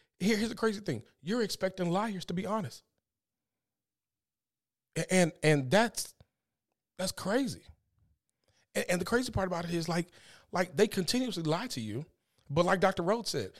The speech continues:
it's this innate and deep fear of rejection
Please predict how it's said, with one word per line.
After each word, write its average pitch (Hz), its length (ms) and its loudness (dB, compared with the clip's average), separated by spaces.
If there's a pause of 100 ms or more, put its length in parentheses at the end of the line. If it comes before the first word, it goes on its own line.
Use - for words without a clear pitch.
(140)
it's 196 180 2
this 190 300 0
innate 170 460 0
and 156 240 2
deep 190 340 -2
fear 214 380 -2
of 170 140 -4
rejection 160 480 -2